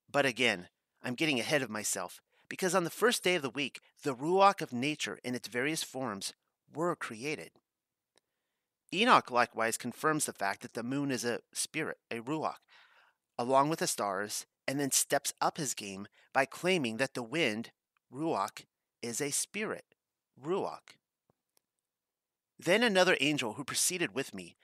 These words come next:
spoke to me and showed me the first and last secrets in heaven above, and in the depths of the earth, in the extremities of heaven, and in the foundations of it, and in the receptacle of the winds.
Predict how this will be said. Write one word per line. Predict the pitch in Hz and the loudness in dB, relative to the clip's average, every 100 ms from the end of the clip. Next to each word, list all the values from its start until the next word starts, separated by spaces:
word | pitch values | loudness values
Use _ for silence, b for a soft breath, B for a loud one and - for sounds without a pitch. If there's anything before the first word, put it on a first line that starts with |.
| _ - | _ -6
spoke | - - 160 170 | -4 0 0 0
to | 117 | -4
me | 98 90 b b b | -6 -12 b b b
and | 131 - | -4 0
showed | - 190 202 | 2 4 2
me | 233 | -2
the | 113 | -6
first | - 147 160 - | -4 -2 -2 -2
and | 123 127 | -4 2
last | 131 151 - | 2 2 0
secrets | - 151 104 90 | -4 -6 -8 -8
in | - 120 | -8 -6
heaven | 131 120 101 | -6 -6 -8
above, | 107 110 117 80 - b b b - | -4 -4 -4 -8 -20 b b b -10
and | 117 | -6
in | 120 107 | -4 -4
the | 101 | -4
depths | 127 135 - 120 | 0 0 -2 -6
of | 107 | -6
the | 104 | -4
earth, | 117 104 - - _ _ _ _ - | -4 -4 -12 -20 _ _ _ _ -6
in | 131 | -4
the | 143 | -2
extremities | - - 180 196 120 107 | -2 2 2 6 4 2
of | 104 | -6
heaven, | - 135 107 92 - _ _ _ | 0 0 0 -8 -16 _ _ _
and | 127 | 0
in | 139 | 0
the | 135 | 0
foundations | - 147 131 143 151 113 107 | 0 0 0 0 0 -2 -4
of | 95 | -6
it, | 90 _ _ _ _ - | -10 _ _ _ _ 0
and | 151 | 2
in | 156 | 2
the | 135 | 2
receptacle | 139 - 180 - 127 104 95 | 2 4 4 0 -8 -8 -8
of | - | -8
the | 117 | -8
winds. | - 131 98 90 - | -6 -6 -6 -10 -12